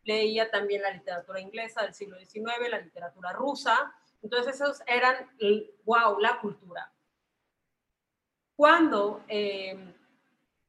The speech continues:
empezamos a hablar del boom latinoamericano, el boom latinoamericano es,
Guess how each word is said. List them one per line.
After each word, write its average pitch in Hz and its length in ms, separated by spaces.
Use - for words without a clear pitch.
empezamos 262 640
a 262 60
hablar 240 540
del 202 200
boom 254 220
latinoamericano, 214 1000
el 208 100
boom 254 180
latinoamericano 254 880
es, 240 320